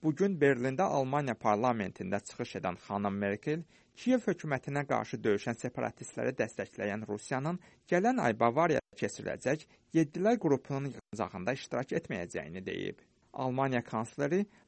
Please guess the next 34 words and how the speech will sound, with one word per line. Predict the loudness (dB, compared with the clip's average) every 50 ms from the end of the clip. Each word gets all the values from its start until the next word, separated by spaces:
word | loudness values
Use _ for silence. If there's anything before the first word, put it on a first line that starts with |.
| _ -4 -2
Rusiyanın | 0 0 0 0 0 2 2 0 0
iki | -2 -4 -4 -2
min | 0 0
on | 0 0 0 0
üçüncü | -2 -4 -4 -6 -4 -2 -2 -2
ildə | 2 2 2 2
Vilniusda | 0 0 -2 -2 -4 -6 -6 -6 -8 -8
keçirilən | -6 -8 -10 -8 -8 -6 -4 -4 -4
sammitdə | -4 -6 -8 -8 -8 -8 -8 -8 -8 -8
iştirak | -8 -8 -6 -6 -6 -4 -6
etdiyini, | -8 -8 -8 _ -8 -8 -6 -6 -6 -6 -6 -6 -8 -12 -18 _ _ _ -2
lakin | 0 0 0 2 2 0 0 0
bunun | 0 -2 -2 0 2
beynəlxalq | 2 2 4 2 0 0 0 -2 -2 0 -2
qanunlara | -2 -2 0 0 -2 0 0 2 2 2 2
zidd | 0 0 -2 -2 0 0
olaraq | 0 2 2 2 2 2 0 -2 -6 -16 _ _ -2
Moskvanın | -2 -2 -2 -4 -2 0 0 2 2 0 0
Krım | 0 0 0 2 2
yarımadasını | 2 2 2 0 0 0 -2 -4 -6 -6 -6 -6 -4
ilhaqından | -2 -2 -2 -2 -2 -2 -2 -2 -2 -2 -2 0 0 0 0 0
əvvəl | 0 0 0 0
olduğunu | 2 0 2 0 0 -2 -2 -2 -2 0
deyib. | 0 0 0 -2 -4 -6 -8 -14 -20 _ _ _ _ _ -2
Bugün | 0 2 2 2 2
axşam | 2 0 -2 -2 -2 -2 -2
xanım | -2 -2 -2 0 2 2 2
Merkel | 4 4 2 2 2 0 0 0 0 0
Avropa | 0 0 0 0 0 0 0 0 0 2
Birliyi | 0 2 2 2 0 0
və | 0 -2 -2
Şərqi | 0 0 0 0 0 0
Avropa | 0 0 0 0 0 0 0 0
ölkələri, | -2 -2 -2 -4 -4 -4 -2 0 0 0 0 -2